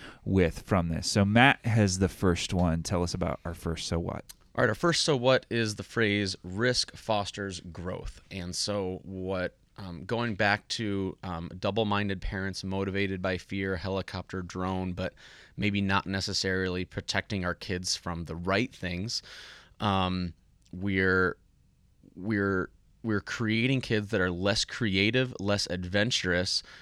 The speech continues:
Speaker 2: because we're not allowing them to take risks. And w-, wh-, what I mean by risks is, um, I want my kids to do something where they could fail, where failure is a legitimate option.
Speaker 1: Hmm.
Speaker 2: And it's not failure that's gonna wreck 'em.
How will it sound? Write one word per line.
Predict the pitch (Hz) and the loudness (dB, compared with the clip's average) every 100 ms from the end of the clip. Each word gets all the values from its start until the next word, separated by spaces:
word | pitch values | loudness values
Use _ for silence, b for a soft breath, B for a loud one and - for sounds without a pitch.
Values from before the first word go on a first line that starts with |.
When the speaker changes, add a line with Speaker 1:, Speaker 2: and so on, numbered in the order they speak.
| B B | B B
Speaker 2:
because | 104 - 101 98 | -2 2 2 2
we're | 95 95 | 0 0
not | 98 101 104 110 | 0 2 4 4
allowing | 104 98 104 104 101 | 4 4 4 4 4
them | 98 | 0
to | 95 | -2
take | 95 107 98 - | -4 -2 -2 -4
risks. | 87 98 - - - - | 0 0 0 0 0 0
And | 90 92 92 - | -2 -4 -6 -10
w-, | - 107 104 98 98 107 | -10 -6 -4 -2 0 0
wh-, | |
what | 101 95 | 2 2
I | |
mean | 98 165 | 4 4
by | 165 | 6
risks | 143 101 98 - - - | 6 6 4 2 0 0
is, | 90 90 90 B B B B B | 0 0 -4 B B B B B
um, | 101 92 87 - _ - | -2 -2 -2 -6 _ 4
I | 113 | 6
want | 117 123 | 6 4
my | 131 135 | 4 2
kids | - 98 98 | 2 0 0
to | - | -4
do | 90 104 104 | -2 0 0
something | - 117 104 120 | 2 0 0 0
where | 101 | 0
they | 90 87 | 0 -2
could | - 85 | -4 -6
fail, | - 58 - _ _ _ _ _ _ _ _ _ _ _ | -6 -8 -10 _ _ _ _ _ _ _ _ _ _ _
where | - 85 | -4 -2
failure | - 113 113 113 120 | 2 2 4 2 2
is | 95 92 | 0 0
a | |
legitimate | 92 92 92 101 113 123 | 0 -2 0 2 2 2
option. | 95 92 - 87 87 B | 0 -2 -2 -4 -6 B
Speaker 1:
Hmm. | 139 95 | -6 0
Speaker 2:
And | 123 | 0
it's | - | 4
not | - 285 | 2 4
failure | 151 143 147 | 2 4 2
that's | 143 123 | 2 0
gonna | 131 110 | 0 2
wreck | 92 104 | 2 2
'em. | 170 196 | 0 -2